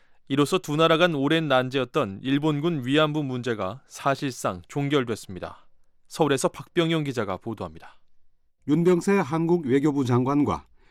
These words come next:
Speaker 2: 기시다 후미오 일본 외무상은 이십팔 일 한국 외교부에서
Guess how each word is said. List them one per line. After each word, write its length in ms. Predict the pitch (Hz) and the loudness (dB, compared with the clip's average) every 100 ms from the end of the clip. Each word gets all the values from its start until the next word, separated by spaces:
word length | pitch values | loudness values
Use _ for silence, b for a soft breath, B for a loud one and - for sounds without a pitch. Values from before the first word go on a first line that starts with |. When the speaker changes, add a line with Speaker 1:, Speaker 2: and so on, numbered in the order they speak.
| - - | -20 -4
Speaker 2:
기시다 380 | 139 - 180 | -2 2 4
후미오 500 | 156 156 151 165 160 123 | 4 2 4 6 4 4
일본 340 | 135 139 135 | 2 4 6
외무상은 720 | 117 107 107 104 95 120 123 b b b b b | 6 4 2 0 4 6 6 b b b b b
이십팔 380 | 127 160 147 147 | -2 0 2 6
일 220 | 175 156 | 6 6
한국 440 | - 151 156 165 135 | 4 0 2 0 2
외교부에서 720 | 127 147 139 135 113 85 | 2 2 4 4 4 0